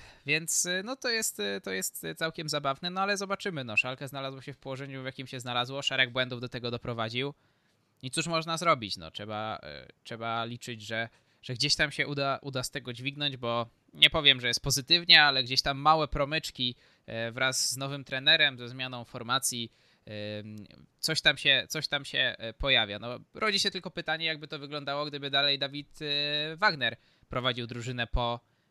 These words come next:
em, po, o, po, po, po piątej kolejce, tak? Bo teraz nas czeka piąta kolejka, Borussia Dortmund. No i tak jak sobie wspominaliśmy już w tym okresie, e, walki z, powiedzmy to, równymi sobie, czy też teoretycznie słabszymi drużynami.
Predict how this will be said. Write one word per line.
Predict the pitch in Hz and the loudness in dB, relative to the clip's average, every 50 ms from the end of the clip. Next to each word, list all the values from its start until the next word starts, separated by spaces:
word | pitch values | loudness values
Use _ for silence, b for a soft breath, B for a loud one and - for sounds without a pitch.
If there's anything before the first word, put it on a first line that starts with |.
| _ - | _ -14
em, | 113 107 104 104 104 104 104 104 104 107 104 104 - | -10 -8 -8 -8 -8 -10 -10 -12 -12 -12 -10 -4 -2
po, | - 123 113 101 - - - _ _ | -2 -2 -2 -4 -8 -16 -20 _ _
o, | - 139 - - - - - - | -4 -4 -2 2 2 2 2 2
po, | - 175 | -4 -2
po, | - 180 | -2 -2
po | 165 _ - - 180 | -4 _ 0 0 0
piątej | - - 180 170 - 160 151 | 2 2 0 0 0 -2 -2
kolejce, | - - 160 151 135 120 - - 107 | 2 6 8 8 8 8 6 -2 -10
tak? | - 107 117 123 | -6 -6 -6 -6
Bo | 120 120 | -6 -10
teraz | 113 117 113 110 110 | -10 -10 -10 -10 -10
nas | 117 - | -12 -12
czeka | - 123 120 120 | -12 -10 -10 -8
piąta | 113 - 131 123 - 127 | -8 -8 -8 -10 -10 -12
kolejka, | - - 127 143 160 - - 127 | -8 -2 0 0 0 0 -2 -6
Borussia | 120 117 120 117 - - | -6 -6 -6 -6 -6 -6
Dortmund. | 117 120 131 143 - - 139 131 123 - _ - - - _ _ _ _ _ _ _ _ - | -4 -4 -6 -6 -6 -10 -12 -12 -14 -16 _ -20 -20 -20 _ _ _ _ _ _ _ _ -8
No | 156 156 147 | -2 2 4
i | 139 135 135 110 - - | 4 4 4 2 0 -2
tak | - 131 135 127 | 0 0 2 2
jak | 127 - | 2 0
sobie | - 127 123 120 | 0 -2 -2 -4
wspominaliśmy | - - 127 117 120 120 123 123 123 117 - 123 117 117 | -4 -4 -6 -6 -4 -2 -2 -2 -2 -4 -6 -8 -6 -6
już | 117 113 - - | -6 -8 -10 -12
w | |
tym | - 123 120 | -14 -12 -10
okresie, | - 113 - - 139 127 - - 135 127 127 123 - - | -10 -6 0 2 2 2 2 2 4 4 4 2 0 -8
e, | - 120 120 | -12 -10 -4
walki | 117 127 123 127 127 - - 131 | 2 2 2 2 2 -4 -6 -2
z, | - - - - | 0 0 0 0
powiedzmy | - - 147 143 139 135 - 143 139 131 | -2 -2 0 2 2 0 0 -4 -6 -6
to, | 131 131 123 120 - | -4 -4 -4 -4 -6
równymi | - 127 127 151 147 147 156 156 147 147 139 | -8 -6 -4 -4 -4 -2 -4 -4 -4 -2 -2
sobie, | - 160 160 160 170 165 143 | 0 2 2 2 2 2 2
czy | - - 131 | 2 -2 -2
też | - 127 127 123 - - | -2 -6 -6 -4 -6 -4
teoretycznie | - - 143 139 139 143 - - 151 - - 151 | 2 4 4 4 4 4 4 2 2 2 0 -4
słabszymi | - - 147 139 - - 165 131 117 107 | -2 -2 -4 0 2 4 4 4 2 -2
drużynami. | 98 104 101 95 107 95 87 85 87 78 85 | -8 -8 -10 -10 -10 -12 -12 -12 -12 -14 -18